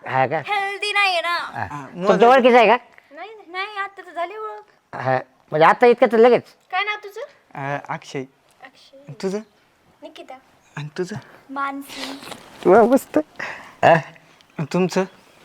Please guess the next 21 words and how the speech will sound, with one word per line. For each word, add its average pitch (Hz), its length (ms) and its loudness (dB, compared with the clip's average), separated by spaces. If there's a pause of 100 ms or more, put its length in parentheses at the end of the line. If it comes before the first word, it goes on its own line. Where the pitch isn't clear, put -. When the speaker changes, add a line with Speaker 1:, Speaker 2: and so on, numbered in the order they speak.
(200)
Speaker 2:
बाबूराव. 170 380 8 (500)
Speaker 3:
छी. 202 180 -2
Speaker 1:
तोंड 370 180 -6
साकडं 359 360 -8
झालं. 226 380 -6
Speaker 2:
छी. 139 180 8 (160)
Speaker 3:
हा, 165 200 6
नाही, 226 200 6
मस्त. 196 380 4 (640)
<laughs> - 760 -14
मस्त. 185 280 -6 (560)
Speaker 2:
ते 160 500 4
तोंडच 208 260 4
वाकडं 254 220 4
झालं 208 140 4
लगेच. 123 220 0 (380)
Speaker 3:
बरं, 208 280 6
कुठं 254 280 6
जाऊ 202 180 4
कामाला? 175 380 2 (340)
Speaker 2:
हा? 180 240 4